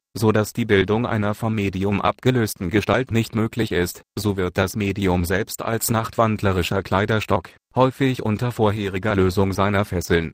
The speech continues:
aus dem Kabinett herausgeführt und es liegt dann nur mehr die leichtere Aufgabe vor, das Medium zu transformieren oder transfigurieren.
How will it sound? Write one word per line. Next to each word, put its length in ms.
aus 260
dem 200
Kabinett 460
herausgeführt 720
und 220
es 160
liegt 280
dann 140
nur 180
mehr 180
die 100
leichtere 580
Aufgabe 560
vor, 320
das 220
Medium 520
zu 180
transformieren 880
oder 280
transfigurieren. 960